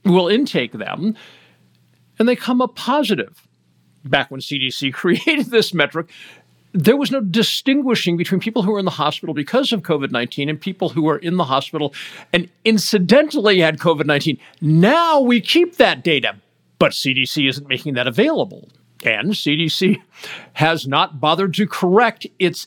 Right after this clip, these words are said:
ancient, outdated, no longer relevant, no longer applicable metrics, which the school districts, in their ignorance, continue to follow. So we've covered the science briefly, and we've covered the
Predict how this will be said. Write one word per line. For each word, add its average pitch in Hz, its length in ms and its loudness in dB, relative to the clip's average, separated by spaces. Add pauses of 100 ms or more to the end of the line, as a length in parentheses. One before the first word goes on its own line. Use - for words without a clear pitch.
ancient, 202 460 2 (260)
outdated, 151 640 0
no 196 200 4
longer 247 340 2
relevant, 151 400 2
no 202 160 4
longer 190 460 2
applicable 160 540 -2
metrics, 226 580 2 (960)
which - 440 0
the 208 100 -2
school 175 260 0
districts, - 640 -6
in 220 120 6
their 240 160 4
ignorance, 117 640 -8
continue 98 460 -2
to - 100 -16
follow. 117 420 -2 (800)
So 175 160 0
we've 175 180 -2
covered 262 640 -2
the 170 340 -2
science 120 600 -2
briefly, 107 560 -10
and 165 420 0
we've 170 160 -2
covered 208 300 -2
the 180 200 2